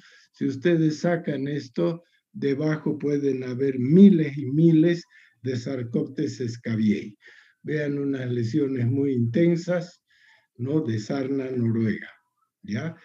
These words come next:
A nivel genital, aquí a nivel de la pierna, ¿sí? En los espacios interdigitales,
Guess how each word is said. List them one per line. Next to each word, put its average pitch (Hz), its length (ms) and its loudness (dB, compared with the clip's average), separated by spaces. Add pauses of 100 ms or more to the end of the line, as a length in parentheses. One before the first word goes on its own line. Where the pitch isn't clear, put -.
(380)
A 107 120 -8
nivel 123 480 -2
genital, 123 800 0
aquí 117 320 -6
a 113 100 -2
nivel 110 520 -2
de 92 480 -12 (520)
la 101 260 -8
pierna, 151 640 2 (1300)
¿sí? 151 460 -4 (880)
En 127 180 -6
los 127 200 -2
espacios 151 680 0
interdigitales, 127 1400 0